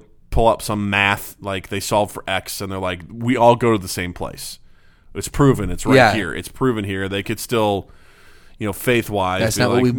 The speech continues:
Speaker 2: believe
Speaker 1: that's
Speaker 2: in.
Speaker 1: what we believe
Speaker 2: Right.
Speaker 1: in," and stuff like that would still exist. To
Speaker 2: So
Speaker 1: know.
Speaker 2: I don't think, I, I don't think this could, in that sense.
Speaker 1: Yeah.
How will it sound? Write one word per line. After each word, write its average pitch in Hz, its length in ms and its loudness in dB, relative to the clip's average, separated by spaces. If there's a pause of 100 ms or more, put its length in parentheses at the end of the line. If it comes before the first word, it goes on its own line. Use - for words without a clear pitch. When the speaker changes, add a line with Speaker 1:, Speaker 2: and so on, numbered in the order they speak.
(120)
Speaker 2:
believe 123 160 2
Speaker 1:
that's 131 140 0
Speaker 2:
in. 131 60 0
Speaker 1:
what 127 60 2
we 127 80 0
believe 139 200 0
Speaker 2:
Right. 143 180 6
Speaker 1:
in," 143 100 4
and 131 80 0
stuff 120 140 -2
like 120 140 -2
that 147 140 6
would 139 100 4
still 139 240 6
exist. 104 360 -2
To 110 60 -4
Speaker 2:
So 127 80 2
Speaker 1:
know. 139 80 2
Speaker 2:
I 160 100 6
don't 92 200 2
think, 143 380 -4
I, 131 280 4
I 135 100 4
don't 147 180 2
think 131 280 -4
this 123 200 0
could, 139 540 4
in 135 280 2
that 131 280 0
sense. 147 560 -4 (140)
Speaker 1:
Yeah. 95 260 -2